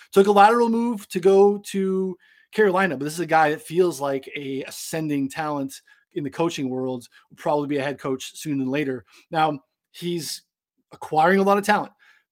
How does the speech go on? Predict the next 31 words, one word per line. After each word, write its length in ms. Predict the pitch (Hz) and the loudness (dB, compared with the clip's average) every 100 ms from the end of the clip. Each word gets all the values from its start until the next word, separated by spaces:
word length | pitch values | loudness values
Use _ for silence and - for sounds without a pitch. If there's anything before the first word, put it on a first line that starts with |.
| - | -10
Um, 320 | 139 131 123 | -4 -4 -4
Brian 320 | 135 156 180 | -2 0 0
Burns 420 | 160 170 180 165 | 0 0 -2 -6
is 240 | 175 - - | -10 -12 -14
really, 300 | 135 165 170 | -2 2 4
I 60 | 147 | 2
think, 180 | 160 143 | -2 -2
the 140 | 143 | -2
X 160 | 147 - | -2 -6
factor 260 | - - | -12 -14
here 140 | 120 - | -18 -18
because 240 | 139 131 | -16 -12
they 120 | 147 | -10
don't 360 | 123 165 233 - | -4 -4 -4 -6
have 360 | 190 196 196 | -2 0 0
a 40 | 180 | -4
lot 260 | 147 160 | -2 0
of 80 | 175 | 0
pass 240 | 165 160 165 | 0 -2 -2
rush 220 | 156 - | -8 -8
outside 400 | 151 151 165 165 | -10 -6 -4 -4
of 40 | 170 | -2
him. 220 | 165 165 _ - - | -4 -6 _ -20 -16
He 60 | |
had 100 | 139 | -10
thirteen 320 | 160 175 196 196 | -6 -2 0 0
sacks 340 | 185 165 - | 2 0 -2
last 240 | 160 - | -6 -6
year, 300 | 151 151 147 _ _ _ | -6 -6 -6 _ _ _
career 340 | - 139 180 | -8 0 2
high. 480 | 170 156 147 147 139 | 2 2 0 -2 -4